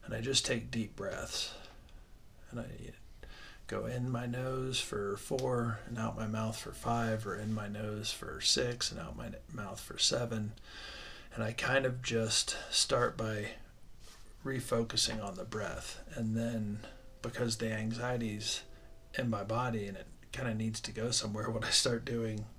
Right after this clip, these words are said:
while I'm breathing is I'll start rotating my ankles, uh, counterclockwise.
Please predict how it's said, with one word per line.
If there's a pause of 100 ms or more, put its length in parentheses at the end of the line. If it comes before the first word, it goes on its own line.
(100)
while
I'm
breathing
is
I'll (560)
start
rotating (360)
my
ankles, (1080)
uh, (100)
counterclockwise.